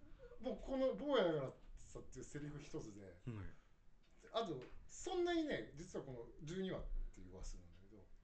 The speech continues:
Speaker 1: そんなにまだその時シャアの素性は、今俺が言ったみたいに、明らかにされてないんです。
Speaker 2: あ、じゃあ、当時見てる人はもう全く、
Speaker 1: うん。よく、まだ、まだ、まあ、ちょっとずつは分かってきてんだけど、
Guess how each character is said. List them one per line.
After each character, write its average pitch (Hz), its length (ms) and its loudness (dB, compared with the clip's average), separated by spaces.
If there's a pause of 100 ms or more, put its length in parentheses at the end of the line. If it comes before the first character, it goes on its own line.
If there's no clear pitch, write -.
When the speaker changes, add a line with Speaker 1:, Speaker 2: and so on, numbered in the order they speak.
(400)
Speaker 1:
そ 330 200 -2
ん 349 100 4
な 339 80 4
に 330 60 4
ま 339 80 4
だ 160 80 2
そ 233 120 -6
の - 80 -8
時 151 80 -6
シ - 100 -4
ャ 302 100 0
ア 240 40 0
の 127 80 -2
素 113 160 -4
性 104 100 -2
は、 113 120 -4
今 247 180 -2
俺 113 200 -2
が 135 60 -2
言 135 100 -4
っ - 20 -10
た 165 80 -6
み 117 80 -4
た 85 60 -10
い - 40 -12
に、 - 160 -14 (920)
明 311 200 2
ら 294 60 6
か 151 60 4
に - 40 -4
さ - 80 2
れ 202 60 2
て 220 60 -2
な 202 60 0
い 143 40 -2
ん - 40 -6
で - 60 -12
す。 - 100 -18 (200)
Speaker 2:
あ、 139 180 4 (340)
じ 156 100 4
ゃ 135 40 8
あ、 - 60 0 (340)
当 202 180 6
時 160 80 4
見 160 100 4
て 147 80 2
る 131 60 4
人 127 140 0
は 113 60 2
も 113 200 0
う 208 120 6
全 147 120 4
く、 143 40 0
Speaker 1:
う - 20 0
ん。 - 20 8
よ 330 100 12
く、 269 220 0
ま 330 160 8
だ、 226 80 6
ま 339 160 6
だ、 - 180 8 (100)
ま 294 160 6
あ、 - 100 2
ち 330 80 4
ょ 349 80 6
っ - 20 -4
と 349 60 -2
ず 320 100 2
つ 285 60 4
は 151 80 6
分 135 40 0
か 131 60 0
っ - 40 -10
て - 80 -14
き - 40 -16
て 110 60 -12
ん 98 40 -10
だ 92 60 -12
け 95 100 -12
ど、 - 120 -10